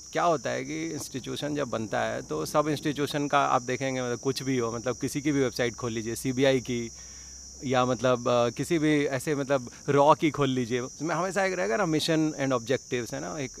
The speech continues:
विजन एक रहता है, तो किसी भी चीज़ का एक मिशन रहता है, तो जेएनयू का भी मिशन था। अब मिशन, अ, एक तरह से तो यही था कि एकेडमिक एक्सेलेंस हो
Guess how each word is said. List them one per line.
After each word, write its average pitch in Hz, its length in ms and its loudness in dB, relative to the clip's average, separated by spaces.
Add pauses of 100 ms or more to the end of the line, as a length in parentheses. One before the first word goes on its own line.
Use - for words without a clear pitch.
विजन 123 380 -2 (160)
एक 123 120 -6 (160)
रहता 110 280 -8
है, 110 100 -8
तो 120 200 -10 (380)
किसी 208 220 -4
भी 208 100 -4
चीज़ 190 180 -2
का 202 100 0
एक 151 100 -2
मिशन 135 320 -2
रहता 107 260 -8
है, 127 120 -8
तो 151 360 -8
जेएनयू 175 220 -2
का 196 100 -6
भी 196 100 -4
मिशन 185 320 -6
था। 151 180 -12 (360)
अब 113 100 -6
मिशन, 151 440 -4
अ, 147 420 -4
एक 151 180 0
तरह 156 200 4
से 160 140 0
तो 147 100 -4
यही 156 160 0
था 143 180 2
कि 139 80 -4
एकेडमिक 131 440 -4
एक्सेलेंस 143 480 -8
हो 131 100 -12